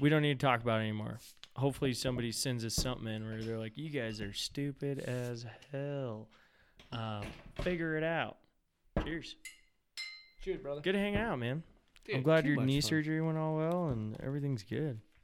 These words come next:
Speaker 2: Yeah, I'm feeling pretty good
Speaker 1: We'll
Speaker 2: about
Speaker 1: get you
Speaker 2: the work.
Speaker 1: back fishing here in
Speaker 2: Ah.
Speaker 1: no time.
Speaker 2: Wow. Hey, dude, I can, I can sit out, <laughs> run off, no worries.
Speaker 1: Yeah. It's coming, man. <laughs> It's coming.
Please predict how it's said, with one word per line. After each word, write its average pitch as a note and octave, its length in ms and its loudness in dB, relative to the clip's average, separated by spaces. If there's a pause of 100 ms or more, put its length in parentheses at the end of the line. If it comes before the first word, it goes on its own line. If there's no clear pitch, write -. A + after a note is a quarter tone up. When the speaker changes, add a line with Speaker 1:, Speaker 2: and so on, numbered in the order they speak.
(180)
Speaker 2:
Yeah, C4+ 100 -8
I'm A#2 120 -6
feeling F3+ 200 -6
pretty F#3+ 220 -4
good F#3+ 120 0
Speaker 1:
We'll G#3 40 2
Speaker 2:
about B3 140 4
Speaker 1:
get - 80 2
you C3 40 4
Speaker 2:
the A#2 40 2
work. - 20 -2 (200)
Speaker 1:
back - 20 -12
fishing A#2 400 -4
here A2+ 260 -4
in G#2+ 60 2
Speaker 2:
Ah. G#2 80 4
Speaker 1:
no A2 200 -2
time. G#2+ 300 -6 (180)
Speaker 2:
Wow. G#2 260 -2 (220)
Hey, A#2 180 2
dude, A2+ 200 2
I B2 100 4
can, A2 220 -4 (100)
I C#3 100 0
can C#3+ 120 0
sit C3 220 4
out, C3 140 4
<laughs> B2 60 0
run B2+ 200 4
off, A#2+ 320 0
no B2 200 2
worries. A#2+ 440 2
Speaker 1:
Yeah. - 80 -4 (880)
It's D3 200 2
coming, C#3 440 6
man. G#2 260 -2 (160)
<laughs> E3+ 140 8 (400)
It's B2+ 180 2
coming. A#2 360 0